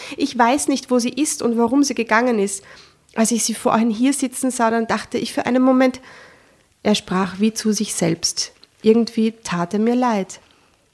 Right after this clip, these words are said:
„Aber diese Jacke, äh, aber dass, dass sie diese Jacke weggegeben hat“, fuhr er fort,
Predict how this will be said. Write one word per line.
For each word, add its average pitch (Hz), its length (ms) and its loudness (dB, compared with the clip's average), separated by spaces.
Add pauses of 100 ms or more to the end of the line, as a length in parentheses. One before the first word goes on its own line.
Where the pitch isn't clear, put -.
(200)
„Aber 190 200 2
diese 196 220 2
Jacke, 202 520 2 (440)
äh, 208 200 6
aber 214 180 6
dass, 202 180 0 (220)
dass - 240 -2
sie 226 80 0
diese 202 240 2
Jacke 185 500 0 (200)
weggegeben 202 800 -2
hat“, 214 380 -4 (200)
fuhr - 280 -2
er 185 100 -2
fort, 175 460 -4